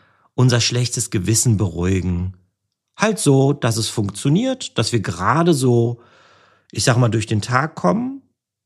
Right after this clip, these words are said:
und abends ins Bett fallen, müde.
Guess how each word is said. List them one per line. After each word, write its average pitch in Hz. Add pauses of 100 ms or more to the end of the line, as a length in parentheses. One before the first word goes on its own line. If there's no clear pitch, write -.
(960)
und 110
abends 127
ins -
Bett -
fallen, 156
müde. 151